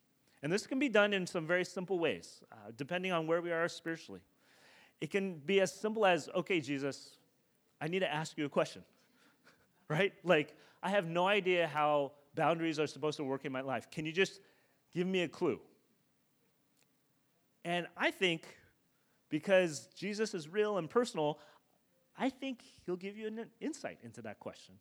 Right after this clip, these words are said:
It could be something a little bit deeper. Perhaps you're wrestling with surrendering. We sang some songs about surrender today, right? Surrendering your control of work and control of rest.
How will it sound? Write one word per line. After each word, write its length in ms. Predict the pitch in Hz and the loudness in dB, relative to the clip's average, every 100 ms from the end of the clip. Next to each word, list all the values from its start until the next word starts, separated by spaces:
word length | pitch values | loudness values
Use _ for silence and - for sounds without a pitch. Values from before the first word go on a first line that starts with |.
| _ _ _ _ _ _ - - | _ _ _ _ _ _ -20 -4
It 160 | 190 190 | 0 2
could 180 | 262 196 | 0 2
be 180 | 240 240 | 0 2
something 360 | 247 233 254 | 0 0 0
a 40 | 247 | 2
little 200 | 247 240 | 4 4
bit 180 | 233 | 2
deeper. 380 | 247 269 151 113 - | 0 -6 -4 -8 -6
Perhaps 540 | 175 185 202 180 - _ _ | -2 2 2 0 -16 _ _
you're 180 | 151 175 | 0 2
wrestling 680 | 165 202 202 - 208 208 196 | 4 4 4 0 0 0 2
with 280 | 180 160 - | 4 4 0
surrendering. 1200 | - - 185 147 170 196 226 175 147 147 202 196 | -12 -2 0 2 4 4 4 2 0 0 -4 -8
We 80 | 143 | -10
sang 240 | - 170 | -6 -6
some 180 | 175 165 | -4 -6
songs 360 | - 170 185 156 | -4 -2 0 0
about 200 | 160 139 | -2 -2
surrender 460 | 151 143 165 170 | -4 -2 0 -2
today, 240 | - 123 110 | -4 -6 -2
right? 240 | 139 156 - - - | -2 -2 -8 -20 -18
Surrendering 920 | - 180 165 170 202 226 214 220 214 | -4 0 4 6 4 4 0 0 0
your 120 | 180 156 | -2 -4
control 640 | - 127 - 175 190 208 | -8 -10 -4 2 4 2
of 140 | 165 | 0
work 320 | 180 208 214 | 0 0 0
and 160 | 151 139 | -6 -8
control 560 | 147 123 - 165 190 190 | -10 -12 -4 -2 0 -2
of 140 | 160 | 0
rest. 340 | 190 202 - | 0 0 -6